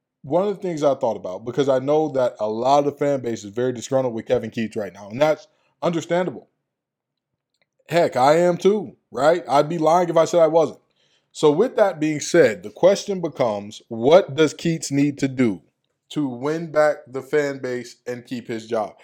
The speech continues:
Or at least keep his job, right? 'Cause I think that that's, that's the bare minimum, uh, that we would discuss as far as something of importance. What does Keatts need to do to keep his job? So I'm gonna be addressing that from my point of view.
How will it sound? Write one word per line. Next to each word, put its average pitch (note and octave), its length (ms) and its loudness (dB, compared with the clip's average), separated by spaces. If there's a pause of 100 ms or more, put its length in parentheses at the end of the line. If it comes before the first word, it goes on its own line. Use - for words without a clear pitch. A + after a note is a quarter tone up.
(220)
Or B3 140 10
at A3+ 60 8
least A3+ 200 -4
keep E3 180 -8
his B2 140 -8
job, G#2+ 300 -6
right? B2 260 -2
'Cause C#3 140 -6
I C#3+ 80 6
think F3 240 -4
that C#3 120 -10
that's, C#3+ 380 0 (420)
that's E3 340 2
the D3 120 -8
bare C#3+ 240 2
minimum, A#2 520 -6 (460)
uh, B2+ 220 4
that B2 220 0
we C3+ 100 -2
would B2+ 180 -6
discuss B2 480 0
as A2+ 140 -10
far A#2 340 2
as G#2 220 -10 (440)
something C3+ 420 -2
of A#2 140 -2
importance. G#2 580 -2
What C3+ 180 -2
does C#3 140 -6
Keatts C3+ 340 -6
need B2 200 -8
to A#2 60 -8
do A#2+ 200 -6
to A#2 80 -8
keep A#2 240 -6
his A2+ 120 -12
job? C#3 460 0
So A#2+ 420 -2 (1000)
I'm A#3+ 180 0
gonna D4+ 160 2
be C4+ 180 2
addressing G#3+ 440 2
that G#3 220 -2
from F3+ 160 0
my F3+ 220 2
point B2 220 -6
of - 80 -18
view. - 100 -20